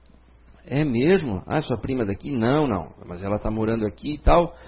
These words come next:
"Olha, uma bênção, viu, moço?" "Ah, que bom." E aí eu fui, não era bem uma conversa, eu já tava fazendo um interrogatório ali. Mas, <laughs> e ela foi falando,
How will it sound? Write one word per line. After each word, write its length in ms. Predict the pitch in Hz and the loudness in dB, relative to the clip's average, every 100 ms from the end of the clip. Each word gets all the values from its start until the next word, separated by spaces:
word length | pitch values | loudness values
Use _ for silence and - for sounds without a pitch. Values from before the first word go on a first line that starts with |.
| - - - | -20 -6 6
"Olha, 280 | 185 139 | 8 8
uma 160 | 123 131 | 4 0
bênção, 460 | 107 170 175 - 101 | 4 4 4 2 0
viu, 200 | 139 170 | 0 2
moço?" 380 | 127 - - - - - - - _ _ - | 0 -2 -12 -20 -20 -20 -20 -20 _ _ -10
"Ah, 240 | 110 127 147 | -4 -4 -4
que 160 | - | -10
bom." 340 | 117 156 165 92 - _ _ - - - - - - - - | -6 -4 -4 -8 -18 _ _ -20 -20 -20 -20 -20 -20 -20 -4
E 140 | 107 | 2
aí 160 | 113 139 | 4 4
eu 80 | 151 | 0
fui, 300 | - 160 143 | 2 2 2
não 160 | 117 | 4
era 220 | 147 151 | 4 4
bem 160 | 120 147 | 4 2
uma 120 | 135 | 2
conversa, 380 | 113 120 151 120 | 2 4 4 4
eu 60 | 107 | 2
já 100 | 104 | 2
tava 220 | 123 135 | 4 2
fazendo 300 | 127 135 139 | 2 0 0
um 40 | |
interrogatório 800 | 127 - 127 120 117 127 120 98 | -2 2 2 4 2 4 4 4
ali. 280 | 92 95 95 - - - - | 0 -2 -6 -12 -20 -16 -2
Mas, 180 | 123 | 8
<laughs> 720 | 123 - 139 123 - - - - | 8 8 6 4 4 2 -10 4
e 60 | |
ela 120 | 247 | 6
foi 140 | 226 233 | 6 6
falando, 380 | 208 180 135 | 6 8 6